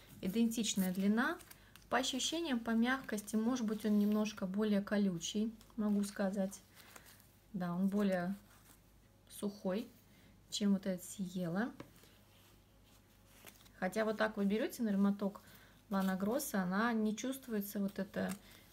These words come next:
мягкость, э, полотна, которое приобретается после стирки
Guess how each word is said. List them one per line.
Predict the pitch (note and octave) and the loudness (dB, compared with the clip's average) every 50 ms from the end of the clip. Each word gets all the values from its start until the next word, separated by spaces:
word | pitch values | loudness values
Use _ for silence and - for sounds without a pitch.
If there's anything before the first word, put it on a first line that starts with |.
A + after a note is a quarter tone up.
| - - | -10 -2
мягкость, | G3 G3 G3+ G#3+ A3 G#3 - - - G3+ G3 - - - - - - | 2 4 4 4 2 0 -4 -4 -4 -4 -4 -4 -8 -12 -10 -8 -6
э, | F#3+ F3+ F3+ F3+ F3+ F3+ F3 F3 F3+ F3+ - - - - - - - - - - - - - - - - - | -4 -4 -4 -4 -4 -4 -4 -4 -6 -8 -10 -16 -20 -20 -20 -20 -20 -20 -20 -20 -20 -20 -20 -20 -18 -6 -2
полотна, | G3+ G3 F#3+ F#3 F#3 - G3+ G#3 A3+ B3 | 0 2 2 2 2 4 4 4 4 2
которое | A#3+ - G#3+ G3 - - F#3+ F#3 F#3 | 0 -4 -8 -6 -4 -2 -2 -2 -2
приобретается | F3+ - - G3 F3 F#3 F3+ - - G3+ A3 A3+ A3+ - G3 | -4 -4 -4 -2 -2 -2 -2 -2 0 0 0 0 0 -4 -8
после | - - G3 G3 G3 - F#3 F#3 | -6 -4 -4 -4 -4 -4 -4 -4
стирки | F#3+ - - - G#3 G3 F#3 G3 - F3+ E3 | -6 -6 -2 0 0 2 0 0 -4 -4 -6